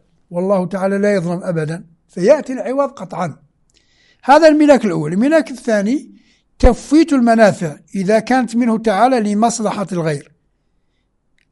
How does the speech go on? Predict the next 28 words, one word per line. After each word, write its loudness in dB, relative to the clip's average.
لأنه 0
لا 4
فرق 0
بين 0
تفويت -4
المنافع -4
وإنزال 2
الم-، -2
المضار. -6
نعم، -6
كلاهما 2
أمور 2
عدمية. 0
فلو 2
أمات 0
الله 0
تعالى 2
ابناً -4
لزيد -2
وكان -2
في -6
معلومه -4
تعالى -2
أنه -4
لو -2
عاش 0
لانتفع -6
ب-، -6